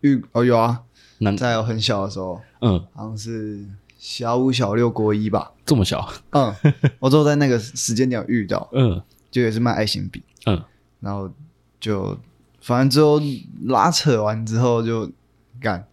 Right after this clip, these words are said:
Speaker 1: 我输了。
Speaker 2: 你输了？
Speaker 1: <laughs> 我输了。
Speaker 2: 真的哦？
Speaker 1: 对啊。
Speaker 2: 哦，他们，他们有什么话术让你觉得那时候成功的被他们给说服了？或，也不要说说服啊，就是你
Speaker 1: 不知道欸，
Speaker 2: 决定就放弃这件事。
Speaker 1: 我觉得，我觉得我对说服没有到很在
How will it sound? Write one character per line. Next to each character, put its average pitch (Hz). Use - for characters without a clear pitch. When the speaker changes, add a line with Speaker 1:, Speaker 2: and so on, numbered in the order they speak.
Speaker 1:
我 95
输 104
了。 98
Speaker 2:
你 120
输 127
了？ 175
Speaker 1:
<laughs> -
我 101
输 123
了。 135
Speaker 2:
真 110
的 107
哦？ 92
Speaker 1:
对 123
啊。 104
Speaker 2:
哦， 113
他 123
们， 123
他 127
们 123
有 101
什 95
么 87
话 98
术 110
让 98
你 -
觉 90
得 80
那 107
时 95
候 98
成 101
功 107
的 104
被 98
他 92
们 90
给 -
说 117
服 -
了？ 120
或， 131
也 127
不 113
要 147
说 156
说 147
服 101
啊， 90
就 104
是 107
你 90
Speaker 1:
不 139
知 131
道 151
欸， 104
Speaker 2:
决 117
定 113
就 131
放 123
弃 110
这 92
件 95
事。 123
Speaker 1:
我 117
觉 -
得， -
我 113
觉 -
得 131
我 -
对 127
说 123
服 -
没 107
有 110
到 110
很 110
在 -